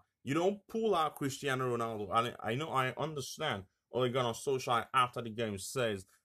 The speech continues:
uh, "We have to rest Cristiano Ronaldo." Yes, he's a fantastic player, but we also have to manage him. You know, there's, there's gonna be a lot of games. You know,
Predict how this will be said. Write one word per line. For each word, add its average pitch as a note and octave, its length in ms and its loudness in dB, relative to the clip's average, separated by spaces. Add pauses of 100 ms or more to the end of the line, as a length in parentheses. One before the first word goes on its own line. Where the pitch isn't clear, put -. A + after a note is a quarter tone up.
uh, G2 300 2
"We A2+ 220 -2
have A2+ 300 0
to G#2 180 -4
rest A2 340 -2
Cristiano G#2+ 480 0
Ronaldo." G#2 340 2
Yes, A2+ 300 -2
he's G#2+ 80 -6
a G2+ 60 0
fantastic G2+ 640 -2
player, G#2+ 200 2
but G#2 100 0
we G2+ 140 0
also B2+ 360 2
have G#2 180 -2
to F#2 80 -6
manage G#2 480 0 (340)
him. A#2+ 260 2
You A2+ 80 2
know, A#2 60 4
there's, G#2 320 2
there's G#2 180 2
gonna A#2+ 180 0
be A#2 200 -4
a G2+ 160 -2
lot A2+ 340 4 (440)
of G#2 200 0
games. B2 380 2
You A2 60 0
know, A2 200 0